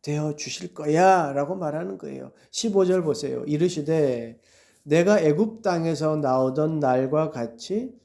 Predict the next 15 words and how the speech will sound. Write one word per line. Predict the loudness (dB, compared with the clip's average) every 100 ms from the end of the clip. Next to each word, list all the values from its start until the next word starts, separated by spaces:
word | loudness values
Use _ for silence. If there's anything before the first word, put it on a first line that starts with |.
| _
내가 | -4 0 0
그들에게 | -2 -2 0 0 2 0 0 -4
이적을 | -6 -4 0 0 0 -2 -4
보이리라 | -2 -2 -2 -2 -2 -2 -2
하셨느니라." | -6 -8 -8 -6 -6 -6 -8 -14 -20 _ _ _ _ _ _ _ _ _ _ _ _ _ -20 -20 _ -2
애굽 | 2 2 2
땅에서 | 2 2 0 -2
나오던 | -2 -2 -4 -4
날, | -4
뭐예요? | -2 0 2 0 -8 _ _
출애굽. | -8 -2 -2 -2 -6 -12 _ -4
이스라엘 | 2 2 4 4 4
민족에게 | 2 2 2 0 0 0 0 -2
있어서 | -2 -2 -4 -4 -6
출애굽은 | -4 -2 -2 -2 -2 0 0 -2